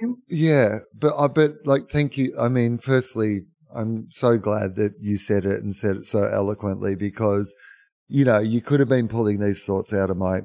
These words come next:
own brain, and it's rare that I get to have a conversation with someone who, like, thinks about that as the o-, overwhelming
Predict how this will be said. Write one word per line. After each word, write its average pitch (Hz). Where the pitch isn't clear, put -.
own 98
brain, 95
and 101
it's 101
rare 104
that 98
I 98
get 95
to 98
have 95
a 95
conversation 95
with 92
someone 95
who, 95
like, 107
thinks 123
about 101
that 104
as 110
the 104
o-, 104
overwhelming 101